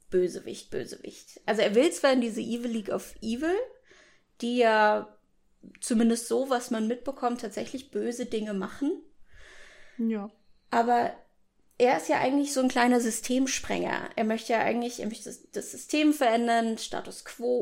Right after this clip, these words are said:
Speaker 1: umdrehen und, ähm, man weiß nicht so ganz genau, wo er jetzt mit hin will, mit seinen ganzen Gadgets, die er hat, diese ganzen Freeze
Speaker 2: <laughs>
Speaker 1: Rays und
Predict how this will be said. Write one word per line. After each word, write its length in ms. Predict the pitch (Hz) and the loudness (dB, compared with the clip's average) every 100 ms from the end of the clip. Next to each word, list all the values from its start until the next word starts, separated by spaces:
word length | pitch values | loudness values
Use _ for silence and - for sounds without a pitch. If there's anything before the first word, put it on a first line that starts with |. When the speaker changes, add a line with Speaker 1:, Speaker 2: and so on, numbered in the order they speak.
| - | 0
Speaker 1:
umdrehen 840 | 233 233 226 214 214 214 214 208 | 0 -2 -2 -2 0 0 0 0
und, 760 | - 208 202 202 214 196 - - | -2 0 2 2 0 -4 -6 -4
ähm, 500 | - 220 214 208 208 190 | 0 2 0 -4 -6 -4
man 420 | 214 220 220 - - _ _ | -2 0 -2 -4 -12 _ _
weiß 320 | 208 214 226 | 4 4 6
nicht 160 | 254 254 | 0 0
so 100 | 202 | -2
ganz 380 | 202 190 220 - | 0 0 -2 -2
genau, 480 | 294 285 302 262 - | 2 2 2 -2 -8
wo 300 | 208 233 269 | -6 0 2
er 100 | 277 | 2
jetzt 460 | 262 247 247 - 226 | 0 -2 -4 -8 -4
mit 180 | 208 | -4
hin 340 | - 220 269 302 | -2 0 2 2
will, 400 | 320 330 370 - - _ | 0 0 0 -4 -12 _
mit 180 | 247 226 | -6 -2
seinen 240 | 233 220 | -2 -2
ganzen 380 | 220 220 - 214 | -2 -2 -2 -4
Gadgets, 540 | 202 185 190 185 - - | 0 0 0 -4 -6 -6
die 100 | 277 | -2
er 240 | 277 277 | 0 0
hat, 320 | 277 277 - | -2 -4 -10
diese 200 | 233 - | -10 -8
ganzen 380 | - - - - | -10 -10 -12 -8
Freeze 400 | - 233 240 - | -2 2 2 2
Speaker 2:
<laughs> 20 | |
Speaker 1:
Rays 420 | 214 202 202 208 - | 2 2 2 0 -4
und 320 | - 196 | -6 -8